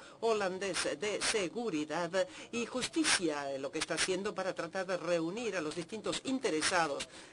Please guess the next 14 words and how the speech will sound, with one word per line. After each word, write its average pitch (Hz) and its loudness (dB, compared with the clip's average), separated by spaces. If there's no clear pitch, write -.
públicos, 214 0
privados, 190 0
etcétera, 220 0
para 226 0
establecer 208 0
grupos 226 0
de 170 4
estudio, 190 0
grupos 180 0
especiales 220 0
sobre 208 6
los 180 2
distintos 175 -2
problemas. 196 2